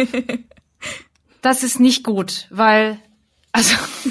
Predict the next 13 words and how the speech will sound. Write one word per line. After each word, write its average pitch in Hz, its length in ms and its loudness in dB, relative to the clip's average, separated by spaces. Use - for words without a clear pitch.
<laughs> - 640 -12
ich - 180 -6
vertrete 247 500 -2
ja 226 60 2
so 220 180 -2
die 214 140 -6
Überzeugung, 240 800 0
dass 208 320 -4
der 202 80 -4
größte 254 400 -4
Erfolgsfaktor 226 800 -2
ist 208 160 -4
irgendwie 196 720 -4